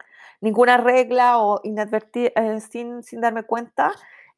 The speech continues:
eh, violar alguna regla del, de la postulación, porque los videos sí pueden ser públicos, pero no sé si las respuestas pueden ser públicas. Por lo menos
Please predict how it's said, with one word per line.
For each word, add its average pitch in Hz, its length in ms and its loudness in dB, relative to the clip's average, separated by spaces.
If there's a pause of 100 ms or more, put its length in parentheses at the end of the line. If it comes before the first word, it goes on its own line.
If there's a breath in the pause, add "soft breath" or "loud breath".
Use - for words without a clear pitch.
(100)
eh, 214 260 2
violar 208 320 6
alguna 208 340 0
regla 208 380 0
del, 208 500 -2
de 196 600 -8
la 208 100 4
postulación, 220 800 -4 (340 loud breath)
porque 233 260 2
los 226 140 4
videos 226 300 0
sí 240 160 -8
pueden 269 220 4
ser 302 240 -4
públicos, 262 800 -6 (840)
pero 220 380 0
no 208 200 -8
sé 220 180 -12
si 269 160 -8
las 233 220 0
respuestas 220 460 -12
pueden 226 200 -6
ser 214 160 -12
públicas. - 560 -14 (360 loud breath)
Por 214 120 2
lo 214 80 4
menos 247 320 0